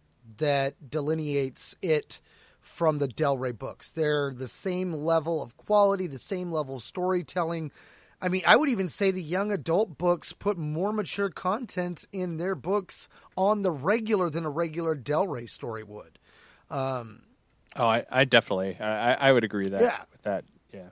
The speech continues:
Speaker 1: Yeah. So, like, while the other books and stuff are published, I feel like Del Rey is still doing about the same amount that they've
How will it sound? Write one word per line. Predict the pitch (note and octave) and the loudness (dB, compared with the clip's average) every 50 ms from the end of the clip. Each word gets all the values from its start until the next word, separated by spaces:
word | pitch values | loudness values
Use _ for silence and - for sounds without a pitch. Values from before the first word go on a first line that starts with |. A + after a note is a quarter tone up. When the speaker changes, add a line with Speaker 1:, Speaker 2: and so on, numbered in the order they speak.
| _ _ _ _ - - - _ - | _ _ _ _ -12 -12 -12 _ -4
Speaker 1:
Yeah. | - G3 G3+ D#3 A#2+ | 2 2 4 4 2
So, | A2+ - - A3 | 0 2 6 10
like, | G#3 G3+ F#3 - - - - - - - - _ _ _ _ - | 10 10 8 6 0 -14 -18 -20 -20 -20 -20 _ _ _ _ 4
while | - B3 B3+ A#3+ A#3+ - _ _ _ - | 6 8 10 10 8 6 _ _ _ 2
the | F#3 G3 | 4 4
other | A#3+ C4 C#4 G#3 | 6 4 2 2
books | F3 G#3 F#3+ - - - | 2 2 2 2 0 -4
and | F#3+ E3 | -4 -2
stuff | - - F3+ - | 0 0 0 0
are | E3+ | -2
published, | - - F3 D#3 D#3+ - | -4 -4 -4 -2 -2 -2
I | F#3+ F#3 | -2 -2
feel | - C4+ C#4+ | 0 0 0
like | B3+ F3 - | 0 0 2
Del | F3 F#3+ A3+ A#3 | 4 4 6 6
Rey | A3+ G3+ E3+ D3 | 6 4 2 2
is | C3+ - | 0 -2
still | - - F#3 E3 | -2 -2 -4 -4
doing | C3 E3 E3+ F3 D#3+ | -2 -4 -4 -4 -2
about | D#3 C#3+ D3+ D3 | -2 -2 -2 -2
the | - B2 | -4 -6
same | - - F3+ F3 E3+ D#3+ | -6 -4 -4 -2 -2 -2
amount | D3 D3 D3 D3 - | -2 -2 -2 -2 -4
that | - B2 - | -6 -6 -6
they've | C#3 B2+ G#2+ - | -6 -6 -6 -10